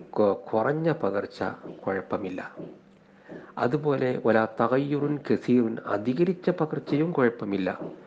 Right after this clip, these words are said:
ബി മുഖാലിത്തിൻ, ഈ താഹിറായ ഉടഞ്ഞു ചേരുന്ന വസ്തു കൊണ്ട്, ലാ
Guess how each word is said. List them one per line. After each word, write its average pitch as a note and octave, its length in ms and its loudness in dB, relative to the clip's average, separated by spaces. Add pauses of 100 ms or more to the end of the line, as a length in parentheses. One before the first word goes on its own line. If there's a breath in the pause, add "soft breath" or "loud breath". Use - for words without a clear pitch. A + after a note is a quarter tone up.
(380 loud breath)
ബി C3+ 60 6
മുഖാലിത്തിൻ, A2+ 760 4
ഈ A2 80 2
താഹിറായ G#2+ 580 2
ഉടഞ്ഞു G2+ 300 0
ചേരുന്ന G2+ 320 0
വസ്തു F#2+ 280 -4
കൊണ്ട്, F2+ 260 -4 (680 loud breath)
ലാ G#2+ 160 4